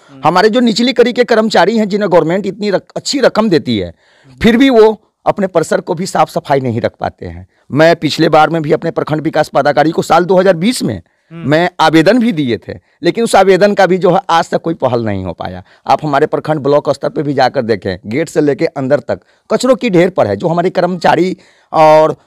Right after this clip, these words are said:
Speaker 2: कुछ पदाधिकारी भी उस कचरों की ढेर पे ही काम कर रहे हैं और स्वास्थ्य के प्रति वो अपना ध्यान नहीं, तो हमारी स्वास्थ्य के प्रति क्या ध्यान रखेंगे? मेरी हमेशा कोशिश रहती है कि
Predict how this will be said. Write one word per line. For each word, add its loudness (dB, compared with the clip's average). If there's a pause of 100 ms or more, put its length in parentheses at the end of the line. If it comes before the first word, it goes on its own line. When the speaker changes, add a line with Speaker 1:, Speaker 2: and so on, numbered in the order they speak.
(140)
Speaker 2:
कुछ -8
पदाधिकारी 4
भी -2
उस -2
कचरों -2
की -2
ढेर 2
पे -2
ही 0
काम 2
कर 0
रहे 4
हैं 2
और 4
स्वास्थ्य 0
के -2
प्रति -2
वो 4
अपना -2
ध्यान -2
नहीं, -2
तो -2
हमारी 2
स्वास्थ्य -2
के -10
प्रति -10
क्या -2
ध्यान 0
रखेंगे? -6 (280)
मेरी -2
हमेशा 0
कोशिश -4
रहती -2
है 0 (320)
कि 0